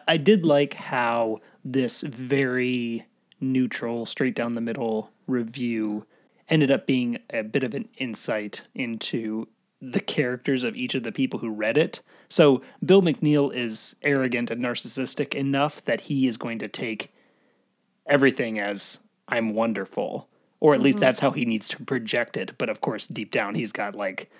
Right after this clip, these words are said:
Speaker 1: you know, <laughs> insecurity tearing him
Speaker 2: Sure.
Speaker 1: apart, right? Um, I think Lisa and Catherine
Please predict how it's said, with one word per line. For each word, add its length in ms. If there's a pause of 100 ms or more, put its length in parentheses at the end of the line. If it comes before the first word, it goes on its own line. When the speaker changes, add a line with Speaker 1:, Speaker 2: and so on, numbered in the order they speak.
(380)
Speaker 1:
you 120
know, 240 (360)
<laughs> 400
insecurity 920
tearing 360
him 120
Speaker 2:
Sure. 60
Speaker 1:
apart, 460 (280)
right? 320 (280)
Um, 400 (360)
I 120
think 420
Lisa 400
and 200
Catherine 720